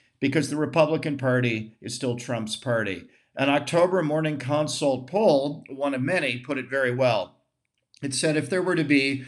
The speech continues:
Republican primaries in twenty twenty-four for president, who would you vote for? And forty-seven percent unequivocally said Trump,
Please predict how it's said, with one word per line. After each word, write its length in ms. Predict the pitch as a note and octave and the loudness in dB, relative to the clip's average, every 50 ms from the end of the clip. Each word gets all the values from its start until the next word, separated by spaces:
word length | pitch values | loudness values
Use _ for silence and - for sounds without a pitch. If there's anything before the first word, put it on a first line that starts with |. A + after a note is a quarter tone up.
| - - _ - | -16 -18 _ -6
Republican 600 | B2+ B2+ C#3+ C#3 C#3 D3 C#3 B2+ C#3+ C3+ B2+ B2+ | -2 2 2 2 4 2 0 -2 0 -2 -2 0
primaries 600 | B2+ F#3 G3+ G#3+ F#3 D#3+ C#3+ C#3 C3+ C3+ B2+ - | 2 4 4 6 4 4 2 2 0 0 -2 -2
in 120 | C3+ B2+ | -4 -4
twenty 280 | B2+ B2+ D3 C3+ B2+ B2+ | -4 -2 -2 0 0 0
twenty-four 800 | B2 B2 C3+ B2+ A#2+ A#2 A2+ - - A#2 A2+ C3+ B2 A#2+ A#2+ - - - _ _ | 0 0 -2 -2 -2 -2 -4 -4 -2 0 0 2 0 0 -4 -6 -14 -20 _ _
for 120 | _ C3+ B2+ | _ -6 -6
president, 580 | B2+ - G3+ G3 F3 B2 B2+ C#3 D3 D3 C#3 | 0 4 6 6 6 6 4 0 0 0 2
who 140 | C3+ D3 C#3+ | 4 4 4
would 140 | C#3 C3+ A#2 | 4 2 0
you 140 | A#2 A#2 G#2+ | -2 -2 0
vote 240 | A#2 G#2+ G#2 G2 - | 0 0 -2 -2 -6
for? 380 | - - F#2+ F2 D2+ - - - - - - - - _ | -8 -6 -6 -6 -6 -8 -12 -14 -20 -20 -20 -20 -12 _
And 280 | - B2+ B2 B2 B2 - | 2 4 4 4 4 6
forty-seven 720 | G3 A3 A#3 G#3+ G3 - - - E3+ E3 - D3 C#3+ C3 | 6 6 8 8 6 4 6 6 6 6 6 2 0 0
percent 600 | C#3 C3+ B2+ B2+ - - C3+ B2+ B2 B2 B2 B2 | 2 2 2 2 2 4 4 4 4 2 2 0
unequivocally 720 | D#3 E3+ E3+ D3+ B2+ - D3+ C#3 B2+ C3+ B2+ B2 B2 B2 | 0 0 0 -2 -2 -2 -2 0 0 0 -2 -2 -2 -2
said 320 | A#2+ A#2+ - C3 A#2 G#2+ - | -2 0 0 0 0 0 -2
Trump, 440 | - - F3 E3+ D#3+ D3+ C#3+ C3+ | -2 0 2 4 4 4 2 0